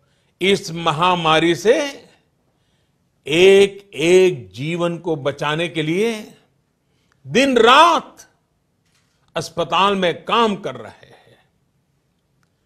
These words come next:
अस्पताल प्रशासन के लोग, एम्बुलेंस चलाने वाले ड्राइवर, वार्ड बॉयज,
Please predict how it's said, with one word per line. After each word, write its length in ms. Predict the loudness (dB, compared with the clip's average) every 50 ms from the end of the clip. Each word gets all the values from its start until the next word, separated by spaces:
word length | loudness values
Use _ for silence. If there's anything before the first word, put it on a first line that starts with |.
| _ _ _ _ _ _ _ _ _ _ _ _ _ 0
अस्पताल 580 | 0 0 0 2 -2 -2 4 6 6 8 6 6
प्रशासन 600 | 2 0 -4 -4 0 2 2 2 2 2 -2 -2 2
के 100 | 0 4
लोग, 440 | 6 8 8 8 8 6 2 -8 -16 -20 -20 _ _ _ _ _ _ _ _ _ _ _ _ _ _ _ _ _ _ _ _ _ _ _ _ _ _ _ _ _ _ _ _ _ _ 0
एम्बुलेंस 540 | 0 2 4 6 6 6 8 6 4 4 0
चलाने 420 | -2 0 2 4 6 6 6 6 6
वाले 280 | 6 6 8 8 6 4
ड्राइवर, 580 | 4 2 2 2 2 2 0 0 -2 -4 -8 -12 -20 _ _ _ _ _ _ _ _ _ _ _ _ _ _ _ _ _ _ _ _ _ _ -16
वार्ड 380 | -6 2 6 10 10 10 10 8
बॉयज, 480 | 6 6 6 8 6 4 2 -4 -12